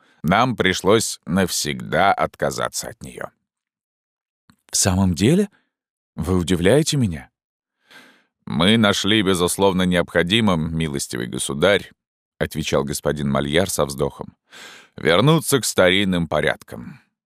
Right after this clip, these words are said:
Опасность системы поблажки всегда была громадна, а преимущества её сильно преувеличены.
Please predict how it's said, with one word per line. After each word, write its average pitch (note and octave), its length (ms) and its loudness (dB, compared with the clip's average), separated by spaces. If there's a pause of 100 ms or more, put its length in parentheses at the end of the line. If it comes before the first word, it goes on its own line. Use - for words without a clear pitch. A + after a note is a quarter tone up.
(180)
Опасность F2 880 0
системы F#2+ 640 0
поблажки E2+ 540 2
всегда D2+ 440 0
была E2 300 2
громадна, D2 720 -2 (340)
а D#2+ 120 2
преимущества G#2 720 0
её C#2 240 -2
сильно C3 460 2
преувеличены. C#2+ 920 -4